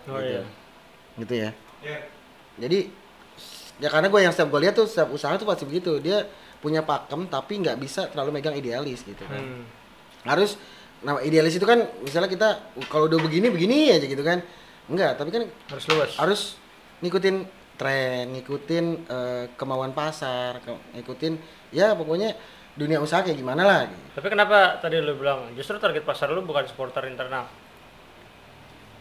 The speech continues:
Speaker 1: Apa memang lu merasa secara diri, "Gua harus berada di lingkaran yang lebih besar kalau memang gua mau maju"?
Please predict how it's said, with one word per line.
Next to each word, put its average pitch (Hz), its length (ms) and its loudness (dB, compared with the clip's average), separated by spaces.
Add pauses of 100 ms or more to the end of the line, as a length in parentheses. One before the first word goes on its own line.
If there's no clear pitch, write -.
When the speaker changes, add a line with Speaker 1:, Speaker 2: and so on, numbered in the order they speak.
(200)
Speaker 1:
Apa 147 180 -2
memang 165 280 0
lu 170 120 4
merasa 160 340 0
secara 156 280 2
diri, 156 200 -2
"Gua 180 220 6
harus 151 220 0 (440)
berada 143 300 2
di 143 400 -6
lingkaran 147 420 2
yang 139 180 -4
lebih 131 260 -4 (300)
besar 143 340 0
kalau 131 180 -2
memang 127 300 -4
gua 123 140 -4
mau 127 160 -8
maju"? 123 280 -8